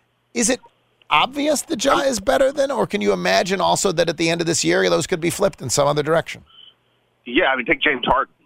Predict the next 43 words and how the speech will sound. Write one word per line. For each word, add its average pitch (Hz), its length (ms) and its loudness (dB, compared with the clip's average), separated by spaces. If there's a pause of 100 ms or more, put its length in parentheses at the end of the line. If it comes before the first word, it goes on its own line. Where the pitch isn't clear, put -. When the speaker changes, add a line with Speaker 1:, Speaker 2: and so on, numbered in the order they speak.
Speaker 2:
I 131 60 -4
mean, 147 220 -6
you 165 100 2
know, 143 160 2
is 147 220 -2
James 175 240 -2
Harden 147 320 0
gonna, 113 260 -2 (160)
who 117 140 2
I 117 80 2
think 117 160 -12
they 117 80 2
have 107 80 0
eleven 104 320 0
on 90 160 -12
the 85 40 -10
list, - 260 -10
is 120 60 -8
he 151 100 2
Speaker 1:
Yeah. 127 120 2
Speaker 2:
gonna, 107 200 -2 (480)
is 143 200 0
he 170 60 0
gonna 151 160 0
bounce 131 260 -2
back 123 220 0
to 127 60 -4
what 120 120 0
he 120 60 0
was 113 180 0
a 117 60 -8
couple 117 220 -2
of 127 40 4
years 147 220 0
ago, 101 220 -4
in 104 40 -6
which 110 160 -2
case 113 160 -2
he 123 60 0
could 117 120 2
easily 113 320 -2
be 87 140 -8
better? 76 260 -2